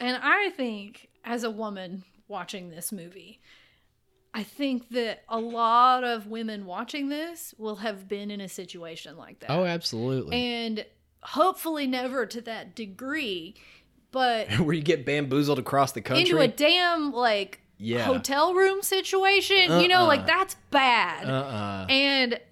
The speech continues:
Speaker 1: I mean, hopefully in the year of our Lord twenty nineteen,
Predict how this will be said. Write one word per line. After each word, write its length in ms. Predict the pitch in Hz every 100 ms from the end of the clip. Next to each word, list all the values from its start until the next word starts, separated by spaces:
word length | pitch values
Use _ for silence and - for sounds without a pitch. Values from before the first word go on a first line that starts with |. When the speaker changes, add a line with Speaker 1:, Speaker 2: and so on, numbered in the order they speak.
| _ _ _
Speaker 1:
I 100 | 262
mean, 440 | 254 262 254 240 226
hopefully 1000 | - - 330 392 - 330 294 254 233 226
in 300 | - 233 240
the 80 | 233
year 300 | 233 285 262
of 100 | 233
our 160 | 247 226
Lord 340 | 226 226 214
twenty 280 | - 262 233
nineteen, 800 | 214 294 269 - 233 196 185